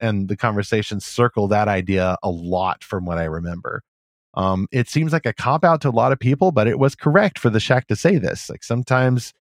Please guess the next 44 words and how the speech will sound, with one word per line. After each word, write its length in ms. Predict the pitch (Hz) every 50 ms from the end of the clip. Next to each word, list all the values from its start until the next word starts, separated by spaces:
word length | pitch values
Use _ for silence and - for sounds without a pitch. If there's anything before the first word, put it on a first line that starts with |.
| _ _ _
God 240 | - 98 104 117 113
says, 340 | - - 120 117 117 104 -
"My 200 | - 85 95 117
plans 380 | 123 - 131 131 131 139 135 131
are 60 | 131 123
not 180 | 127 131 92
your 140 | 127 139 143
plans 340 | - 135 131 131 135 135 127
and 100 | 113 98
my 140 | 98 107 117
ways 260 | 120 127 131 131 120
are 80 | 131
above 220 | 120 113 120 113 104
your 160 | 110 139 156
ways." 400 | 143 107 76 62 67 - - - _ _ _ _ _ _ _ _ -
Uh, 40 | 131
it's 160 | 143 135 -
almost 340 | 175 196 208 208 - - 147
a 60 | 127
repeat 360 | 123 120 113 - 131 139 123
of 80 | 117 98
the 80 | 101
book 220 | 87 92 101 - -
of 100 | 82 82
Job 460 | - - 95 90 92 90 82 76 _
there. 260 | 69 64 53 50 - - _ _ -
But 140 | 98 -
really, 320 | - 143 135 117 110 104 - _
<laughs> 40 |
if 80 | - 143 - _ _ _
you 160 | 139 139 135 131
want 240 | 131 143 139 131
a, 140 | 117 113 107
uh, 140 | 104 98 95 - _ _ -
a 80 | 107
better, 200 | 113 139 127 117
more 140 | 107 107 98
biblical 340 | 98 131 120 120 110 113 104
book 300 | 98 123 127 117 - -
about, 380 | 98 87 101 98 95 90 - - -
uh, 140 | 101 92 92
God's 340 | 92 95 117 107 104 95 95
response 500 | 95 98 - - - 110 107 107 - -
to 260 | - - 101 92 90